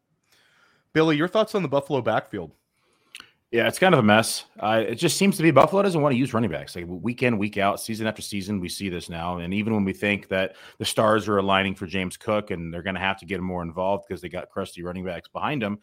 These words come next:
Speaker 2: they just don't. And it, uh, it, we look at the running backs who have left now and who have performed well in other situations, like Zach Moss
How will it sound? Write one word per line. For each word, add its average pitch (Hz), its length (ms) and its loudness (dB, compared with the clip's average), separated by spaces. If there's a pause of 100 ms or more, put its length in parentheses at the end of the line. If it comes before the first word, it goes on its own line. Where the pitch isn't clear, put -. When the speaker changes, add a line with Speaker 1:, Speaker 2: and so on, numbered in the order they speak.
(300)
Speaker 2:
they 104 140 2
just 107 220 -2 (200)
don't. 120 280 0 (100)
And 95 120 -6
it, 95 160 -8
uh, 98 160 -6 (140)
it, 104 160 -6 (220)
we 113 140 -2
look 123 260 -2
at 131 160 2
the 104 80 -4
running 107 260 2
backs 104 240 2
who 104 80 -2
have 82 120 -2
left 95 280 -4
now 117 180 -4
and 123 80 -4
who 104 40 -2
have 87 120 -6
performed 92 400 -8
well 95 180 -2
in 92 60 -4
other 98 120 -4
situations, 92 560 -8
like 87 180 -6
Zach 92 260 -4
Moss 92 400 -4